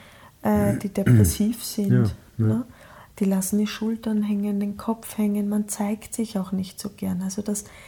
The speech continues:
Speaker 1: sich zeigen können, ähm, seine Talente, seine Begabungen, aber auch sich selbst, hat ganz viel mit Selbstwert zu tun. Wenn ich mich gut fühle mit mir, dann, dann traue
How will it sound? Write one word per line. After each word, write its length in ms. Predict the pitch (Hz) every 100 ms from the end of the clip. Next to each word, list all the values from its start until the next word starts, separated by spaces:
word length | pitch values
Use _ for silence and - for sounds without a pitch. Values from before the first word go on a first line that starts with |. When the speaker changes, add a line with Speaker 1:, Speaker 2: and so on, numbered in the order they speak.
| -
Speaker 1:
sich 460 | - - 220 - -
zeigen 600 | - 196 208 226 277 240
können, 560 | - 190 180 180 185 180 - - - -
ähm, 400 | - 196 196 190
seine 320 | 190 202 202 202
Talente, 640 | 202 190 202 233 247 208
seine 220 | 208 202
Begabungen, 680 | 196 202 202 214 240 220 202
aber 200 | 202 220
auch 100 | 220
sich 320 | - 233 226
selbst, 400 | - 220 220 -
hat 140 | 220 -
ganz 240 | 247 240
viel 240 | - 240
mit 180 | 233 226
Selbstwert 580 | 233 240 240 - 202 196
zu 120 | -
tun. 260 | - 202 196
Wenn 120 | 202
ich 160 | 214 214
mich 240 | 214 -
gut 260 | - 285 -
fühle 400 | - 220 202 196
mit 300 | 190 185 196
mir, 240 | 190 185 185 - - - - -
dann, 400 | 208 208 208 208 -
dann 320 | 202 202 208 -
traue 500 | 202 190 214 262